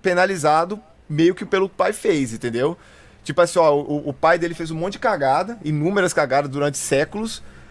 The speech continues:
mas ele fez uma cagada muito grande. Ele abandonou a irmã, né? Ele não voltou,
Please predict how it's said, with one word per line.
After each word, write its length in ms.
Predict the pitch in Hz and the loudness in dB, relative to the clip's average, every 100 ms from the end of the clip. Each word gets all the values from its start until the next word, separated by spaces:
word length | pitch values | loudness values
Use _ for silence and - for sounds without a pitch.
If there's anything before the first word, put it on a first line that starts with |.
| - - | -20 -4
mas 240 | 151 160 | 0 2
ele 160 | 160 233 | 2 0
fez 340 | - - 214 220 | 0 0 0 0
uma 100 | 170 | 0
cagada 300 | 143 135 127 | 0 0 -2
muito 180 | 117 123 | -4 -6
grande. 400 | 113 104 101 - - - - - | -4 -4 -8 -18 -20 -20 -20 -4
Ele 140 | 123 | 2
abandonou 440 | 160 175 190 170 175 | 2 2 0 2 2
a 40 | |
irmã, 480 | 220 208 156 165 202 - - - - - - | 2 -2 -2 0 -2 -8 -18 -20 -20 -20 -10
né? 120 | - 147 | 0 2
Ele 120 | 175 | 2
não 140 | 165 | 0
voltou, 640 | 208 254 - 156 156 202 | 2 0 0 0 2 2